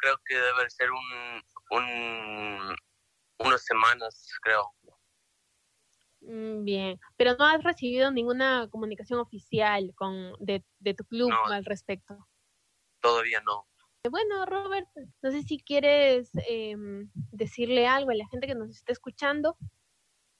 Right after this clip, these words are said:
Speaker 1: Oh, ya, nomás quiero decir muchas gracias y algún día me gustaría jugar con la selección peruana y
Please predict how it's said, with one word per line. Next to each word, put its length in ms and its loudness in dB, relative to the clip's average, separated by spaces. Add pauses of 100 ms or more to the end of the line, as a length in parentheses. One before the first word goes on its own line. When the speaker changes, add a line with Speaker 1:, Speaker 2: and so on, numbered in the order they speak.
(300)
Speaker 1:
Oh, 140 0
ya, 280 2
nomás 340 -2
quiero 240 -2
decir 320 -12 (120)
muchas 300 -8
gracias 760 0
y 500 -18 (880)
algún 320 -2
día 280 4
me 80 -2
gustaría 440 0 (220)
jugar 260 -2 (760)
con 140 -10 (380)
la 120 -2
selección 520 -6
peruana 720 2
y 360 -16